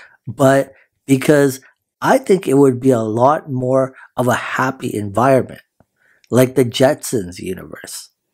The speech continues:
with flying cars and an E V tol Airbus station in every district. Well, despite the differences between expectations and reality, most robotic researchers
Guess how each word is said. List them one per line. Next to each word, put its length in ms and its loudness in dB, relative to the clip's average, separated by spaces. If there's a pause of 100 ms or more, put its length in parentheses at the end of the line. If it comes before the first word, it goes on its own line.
(340)
with 200 4
flying 460 0
cars 600 -2 (440)
and 200 0
an 260 -4
E 120 -2
V 180 2
tol 420 0
Airbus 420 0
station 680 -2 (320)
in 280 -2
every 300 2
district. 720 0 (420)
Well, 480 -2 (380)
despite 480 0
the 80 -2
differences 880 0 (320)
between 560 2
expectations 1000 -2 (160)
and 220 0
reality, 640 2 (420)
most 460 2
robotic 680 0
researchers 800 -2